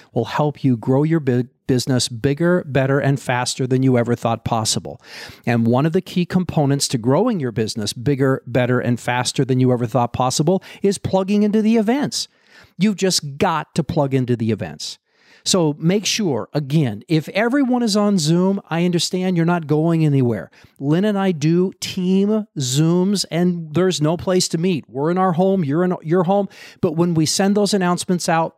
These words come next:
be present. If we are doing the quarterly events or we're doing a Super Saturday or the company is doing something, make sure you're there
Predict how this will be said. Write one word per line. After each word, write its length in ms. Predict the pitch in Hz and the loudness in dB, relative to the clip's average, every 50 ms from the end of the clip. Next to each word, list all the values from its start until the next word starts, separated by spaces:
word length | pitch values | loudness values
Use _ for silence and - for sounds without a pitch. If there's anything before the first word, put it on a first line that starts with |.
| _ _ | _ _
be 360 | - 160 156 156 156 156 156 - _ - | 2 2 4 4 2 0 -2 -4 _ -6
present. 720 | - - - - 147 147 151 135 - 131 107 85 - - - _ _ _ _ _ _ _ _ - - - - | -6 -4 -2 -2 0 0 0 0 0 -4 -4 -6 -10 -14 -20 _ _ _ _ _ _ _ _ -20 -20 -8 -4
If 180 | 170 170 147 147 | -2 -2 0 0
we 180 | 165 160 156 | 0 2 2
are 220 | 147 143 160 190 196 | 2 2 2 2 0
doing 360 | 165 170 185 185 190 196 180 | 0 0 0 0 0 0 -2
the 60 | 165 | -4
quarterly 560 | - - - - 180 180 175 175 175 175 175 | -4 -2 0 0 0 2 2 2 2 4 2
events 460 | 170 151 143 160 165 185 208 - - - | 2 2 0 0 0 0 -2 -2 -2 -2
or 80 | 139 | -2
we're 160 | 117 131 131 | 0 0 0
doing 300 | 117 131 139 156 180 185 | 2 2 2 2 2 2
a 40 | 180 | 2
Super 320 | - - - 196 - 190 170 | 2 0 0 0 -2 -2 -4
Saturday 560 | - - 185 170 170 180 175 165 190 196 196 | -2 0 0 0 0 0 0 0 0 0 0
or 80 | 151 | 0
the 100 | 117 117 | -2 -4
company 440 | - - - 151 151 147 - 180 185 | -6 -6 -4 -4 -2 0 0 0 2
is 140 | 185 170 - | 0 0 0
doing 260 | - 185 180 185 185 | 0 0 0 0 -2
something, 480 | 170 - 185 180 175 - 220 208 175 156 | -2 0 0 0 0 0 0 0 0 2
make 220 | 160 202 196 180 | 2 0 0 0
sure 320 | - - - 202 190 190 185 | -2 0 0 2 2 2 2
you're 320 | 175 165 185 185 180 165 | 0 0 0 0 0 0
there 560 | 151 127 156 160 175 185 190 185 151 127 117 | 0 0 0 2 2 2 2 2 0 -2 -4